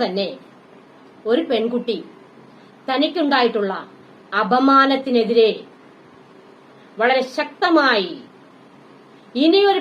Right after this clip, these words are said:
പെൺകുട്ടിക്കും ഇത്തരത്തിലൊരു അ-, ഒരു അപമാനം സംഭവിക്കരുത് എന്നോർത്തുകൊണ്ട് തന്നെ തൃക്കാക്കര സ്റ്റേഷനിൽ ഒരു വെള്ള പേപ്പറിൽ എഴുതി കൊടുത്ത ഒരു പരാതി.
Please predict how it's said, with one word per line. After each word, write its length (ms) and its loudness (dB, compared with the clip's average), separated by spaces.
പെൺകുട്ടിക്കും 600 0
ഇത്തരത്തിലൊരു 600 0
അ-, 120 -8
ഒരു 200 2
അപമാനം 500 -2
സംഭവിക്കരുത് 800 -4
എന്നോർത്തുകൊണ്ട് 600 -2
തന്നെ 220 -8
തൃക്കാക്കര 640 0
സ്റ്റേഷനിൽ 600 0
ഒരു 100 0
വെള്ള 280 0
പേപ്പറിൽ 520 2
എഴുതി 300 -2
കൊടുത്ത 280 -4
ഒരു 220 -6
പരാതി. 400 -10